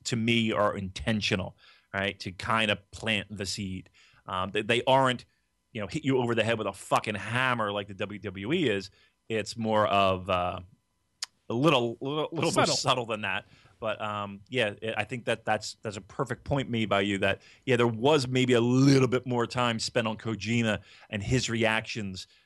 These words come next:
Speaker 1: um, as we move forward in the G one. But good point by you there, yeah.
Speaker 2: So the semi-main event was Okada versus Ishii. I mean, what more can we say about this? Just on a completely other level, I think.
Speaker 1: Stars?
Speaker 2: Oh, uh, five stars.
Speaker 1: Oh, you're going five?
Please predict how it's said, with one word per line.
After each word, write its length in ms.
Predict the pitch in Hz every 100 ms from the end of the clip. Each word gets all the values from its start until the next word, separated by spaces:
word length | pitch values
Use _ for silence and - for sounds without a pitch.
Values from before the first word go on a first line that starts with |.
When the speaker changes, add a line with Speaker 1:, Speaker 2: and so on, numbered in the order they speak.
| _ -
Speaker 1:
um, 460 | 90 87 87 90 95
as 160 | 92
we 100 | 98
move 220 | 92 90
forward 320 | - 92 90 -
in 140 | 95
the 80 | 90
G 220 | 87 95
one. 260 | 92 - 78
But 140 | 92
good 140 | 101 90
point 180 | 92
by 80 | 95
you 180 | 92 -
there, 220 | - - -
yeah. 100 | - - _ _ - -
Speaker 2:
So 120 | -
the 100 | 220
semi-main 760 | - 240 233 196 202 180 180 180
event 240 | 156 170
was 140 | 156
Okada 400 | 147 - 170 175
versus 340 | 165 156 156 131
Ishii. 600 | 156 151 156 143 147 147
I 60 | 151
mean, 320 | 151 156 143
what 160 | 185
more 180 | 175 175
can 120 | -
we 60 | 160
say 260 | - 160 147
about 260 | 147 143
this? 240 | 147 143 -
Just 340 | 170 151 - - -
on 180 | 160 160
a 140 | 151 147
completely 920 | 165 151 - 220 196 170 160 143 139 _ _ _
other 220 | 165 151 139
level, 460 | 135 131 135 131 -
I 80 |
think. 140 | 139 151
Speaker 1:
Stars? 340 | 139 151 185 - _ _ _ _ - - - -
Speaker 2:
Oh, 180 | 247 156
uh, 160 | 151 147 -
five 340 | - 143 135
stars. 600 | - 156 160 160 - - _ -
Speaker 1:
Oh, 140 | 135
you're 140 | 240 170
going 160 | 196
five? 440 | - 196 339 -